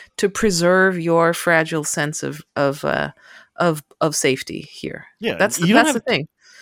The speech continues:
Speaker 2: And
Speaker 1: You
Speaker 2: you're out of
Speaker 1: defend it
Speaker 2: choices.
Speaker 1: yourself if you want to. If you, that's absolutely your, your, your goal in life, to preserve your bubble. Feel free to do so.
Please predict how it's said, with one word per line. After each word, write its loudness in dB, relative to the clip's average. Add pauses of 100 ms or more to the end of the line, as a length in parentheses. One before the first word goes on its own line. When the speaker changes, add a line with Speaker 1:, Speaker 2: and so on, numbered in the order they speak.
Speaker 2:
And 2
Speaker 1:
You 6
Speaker 2:
you're 8
out 8
of 8
Speaker 1:
defend 4
it 4
Speaker 2:
choices. 0
Speaker 1:
yourself 2
if -4
you 2
want 0
to. -2
If -4
you, 0
that's 0 (160)
absolutely -2
your, 0
your, -2 (320)
your 0
goal 2
in 0
life, -4
to -8
preserve -2
your -4
bubble. -2 (180)
Feel 0
free -2
to 0
do -2
so. -4